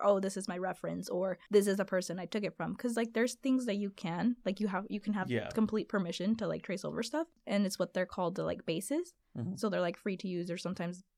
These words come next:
Speaker 1: you can buy them and use them.
Speaker 2: I've seen a lot of artists,
Speaker 1: Mm.
Speaker 2: especially before on DeviantArt, where they will make pose
Speaker 1: Mm-hmm.
Speaker 2: references and then sell them for, like, it's like, oh,
Speaker 1: Mm-hmm.
Speaker 2: it's, like, ten bucks, but you get, like, a hundred files.
Speaker 1: Yeah.
Speaker 2: Yeah.
Speaker 1: Yeah. It's, um,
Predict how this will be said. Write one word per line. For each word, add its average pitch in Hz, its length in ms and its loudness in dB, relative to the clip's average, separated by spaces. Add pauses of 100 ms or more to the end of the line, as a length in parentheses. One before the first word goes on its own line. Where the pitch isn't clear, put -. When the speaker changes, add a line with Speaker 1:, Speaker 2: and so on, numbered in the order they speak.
Speaker 1:
you 170 140 -4
can 175 180 -4
buy 165 200 0
them 190 180 2
and 220 120 6
use 220 140 4
them. 277 200 2 (260)
Speaker 2:
I've 123 140 -4
seen 180 120 0
a 165 40 2
lot 151 140 8
of 120 100 0
artists, 123 320 2
Speaker 1:
Mm. 123 60 -10
Speaker 2:
especially 113 480 2 (220)
before 120 280 -2
on 107 100 -4
DeviantArt, 104 440 -6
where 107 120 -8
they 104 120 -6
will 104 240 -8 (400)
make 123 280 -2
pose 135 280 2
Speaker 1:
Mm-hmm. 113 80 -4
Speaker 2:
references 110 680 2 (400)
and 127 120 -4
then 120 120 -2
sell 120 180 4
them 110 160 0
for, 110 120 -6
like, 110 120 2
it's 127 100 0
like, 156 120 4
oh, - 20 6
Speaker 1:
Mm-hmm. 220 120 8
Speaker 2:
it's, 196 140 8
like, 170 120 0
ten 143 180 -2
bucks, 127 180 0
but - 120 -6
you 110 60 2
get, - 20 2
like, 113 100 0
a 107 60 -6
hundred 110 240 -4
files. - 400 -10
Speaker 1:
Yeah. 247 320 2
Speaker 2:
Yeah. - 60 -10 (440)
Speaker 1:
Yeah. 190 380 -2
It's, 254 240 0
um, 247 380 4